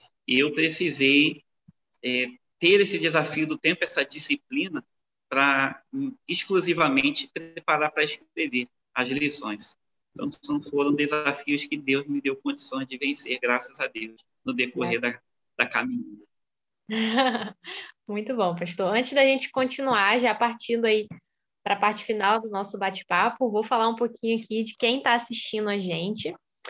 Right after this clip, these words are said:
Speaker 2: Primeiro aqui na T V Batista, que é o nosso canal de YouTube. Você que tá assistindo,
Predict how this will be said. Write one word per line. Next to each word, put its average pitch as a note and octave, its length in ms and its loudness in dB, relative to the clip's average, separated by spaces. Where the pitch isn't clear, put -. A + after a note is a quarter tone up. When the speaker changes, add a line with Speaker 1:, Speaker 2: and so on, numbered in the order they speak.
Speaker 2:
Primeiro A#3 360 6
aqui B3 200 2
na A#3+ 120 -4
T A#3+ 100 -2
V A#3+ 100 4
Batista, A#3 680 2
que D4 100 0
é - 20 6
o A3+ 60 6
nosso G#3+ 240 0
canal G3+ 320 0
de G3 140 -4
YouTube. A3 560 0
Você G#3 260 0
que A3+ 100 -4
tá G#3+ 100 2
assistindo, A3+ 800 0